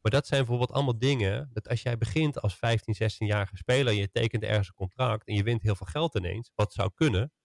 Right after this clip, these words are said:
eh, ja, daar wil je wel goed in geadviseerd worden. En die infrastructuur,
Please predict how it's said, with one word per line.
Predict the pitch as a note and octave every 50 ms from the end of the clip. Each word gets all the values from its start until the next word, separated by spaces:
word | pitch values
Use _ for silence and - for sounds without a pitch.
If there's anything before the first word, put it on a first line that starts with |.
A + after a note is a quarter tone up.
| _ _ _ _ _ _ _ _ _ _
eh, | - G2+ G2 G2 G2 -
ja, | _ G#2 G#2
daar | G2+ A2+ A#2
wil | C3 C#3
je | C3 A#2
wel | A#2+ E3 C#3+
goed | C3+ - - G#2+ -
in | G2+ G2+
geadviseerd | F#2+ G2+ - - F#2+ - - A#2 G2 A#2 B2+ C#3+ D3+ -
worden. | B2 A#2 G#2+ G2 F#2+ F2+ F#2+ F2+
En | G2 F#2+ G2
die | F#2+ A#2+ D3 -
infrastructuur, | C#3+ D3 C#3 - A#2 A2+ A2 A2+ - - _ - C3 B2+